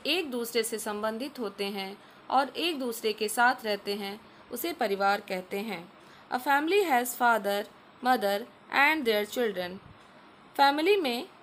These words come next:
फादर, मदर और उनके बच्चे होते हैं। The members of a family love and care for one another. फैमिली में मेंबर्स एक दूसरे से प्यार करते हैं और उनकी केयर करते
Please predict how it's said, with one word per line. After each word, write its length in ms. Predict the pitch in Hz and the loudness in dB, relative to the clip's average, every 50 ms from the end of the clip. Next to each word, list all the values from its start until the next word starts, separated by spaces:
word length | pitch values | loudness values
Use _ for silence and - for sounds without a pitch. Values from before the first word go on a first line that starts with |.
| - | 0
फादर, 540 | - 233 214 208 202 196 208 202 208 226 - - - - - - | 2 6 6 6 4 4 0 0 0 0 -2 -8 -14 -20 -14 -2
मदर 420 | 226 240 240 214 202 196 202 226 294 - - | 0 0 0 2 2 0 0 0 -4 -6 0
और 180 | - 254 294 359 - - 240 | 4 4 4 4 2 -4 -6
उनके 240 | 233 220 - 269 | -8 -6 -4 -4
बच्चे 360 | 262 240 208 - - - 226 233 233 | -4 -4 -4 -6 -6 -4 -4 -4 -2
होते 260 | 220 196 185 - 208 208 214 226 | -4 -8 -8 -8 -8 -8 -6 -6
हैं। 180 | 220 180 160 - - - - - - - - - 247 | -8 -8 -10 -12 -20 -20 -20 -20 -20 -20 -18 -4 -2
The 80 | 277 285 311 | -2 0 2
members 340 | 311 320 339 415 539 539 359 311 | 0 2 2 2 2 2 0 0
of 100 | 277 311 277 | 0 -2 -6
a 40 | 269 - | -2 0
family 520 | 269 240 226 226 226 214 208 208 208 233 240 - - - - - - - | 0 2 2 0 -2 -2 -4 -4 -6 -6 -12 -16 -20 -20 -20 -20 -10 -4
love 340 | 254 269 277 294 320 339 - - 208 | 2 4 4 4 4 0 -4 -2 -2
and 180 | 214 220 214 - - | 0 -2 -2 -4 -2
care 240 | 247 240 247 262 262 - | 0 2 2 2 0 -2
for 160 | 226 208 208 208 214 220 | 0 0 0 0 0 0
one 180 | 247 254 269 269 - - 262 | 0 0 0 -2 -2 0 0
another. 340 | 269 262 233 185 180 180 185 208 - - - - - - - - - | 2 2 2 0 -2 -6 -6 -8 -12 -20 -20 -20 -20 -20 -20 -6 0
फैमिली 400 | 302 294 294 311 330 349 403 392 | 2 2 2 2 2 4 2 2
में 300 | 339 262 233 233 262 - - - - - - - - | 2 2 -2 -2 -4 -6 -10 -18 -20 -20 -20 -12 -2
मेंबर्स 540 | 254 294 311 311 254 214 208 214 254 247 - - - - - - - - - - - - | -2 0 0 2 2 2 2 2 0 -4 -10 -12 -20 -20 -20 -20 -20 -20 -20 -14 -8 -4
एक 180 | 294 320 302 262 | -4 -2 -2 -2
दूसरे 300 | 269 262 254 262 277 262 | -4 -4 -2 -2 -2 -2
से 160 | 254 262 240 | 0 0 -2
प्यार 300 | 247 240 220 214 208 202 202 233 | 2 2 4 4 4 2 2 -4
करते 260 | 233 226 - - 254 | -6 -6 -4 -4 -4
हैं 220 | 254 269 285 320 - - - - - - | -2 -2 -4 -6 -8 -14 -12 0 4 4
और 120 | 320 359 - - 254 | 4 4 4 0 -4
उनकी 260 | 247 226 - 269 294 311 - | -4 -4 -4 -6 -8 -8 -4
केयर 280 | - 240 214 208 208 208 - | -2 0 2 2 2 0 0
करते 300 | 233 202 190 - - 214 | -2 -2 -2 -2 -6 -6